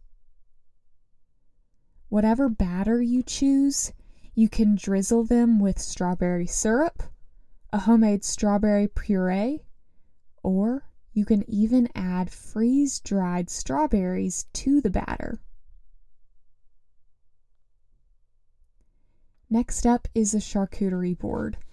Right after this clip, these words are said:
So speaking of adding little cutie little pancakes to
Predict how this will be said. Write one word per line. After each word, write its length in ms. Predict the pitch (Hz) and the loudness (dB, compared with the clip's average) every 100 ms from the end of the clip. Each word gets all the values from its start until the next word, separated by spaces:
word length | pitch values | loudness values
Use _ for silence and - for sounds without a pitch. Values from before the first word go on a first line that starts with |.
| - _ _ | -18 _ _
So 400 | - 233 214 208 | 0 4 6 6
speaking 680 | - - 277 277 262 233 | 2 4 4 8 8 8
of 160 | 240 220 | 6 4
adding 480 | - 196 202 208 208 | -2 0 2 2 2
little 240 | 208 196 202 | 2 2 -2
cutie 400 | - 320 339 311 | 2 2 4 0
little 180 | 277 | 0
pancakes 840 | - 254 247 247 240 233 - - - | 2 2 2 2 2 2 -2 -8 -6
to 600 | - - 226 214 214 | -8 0 4 4 2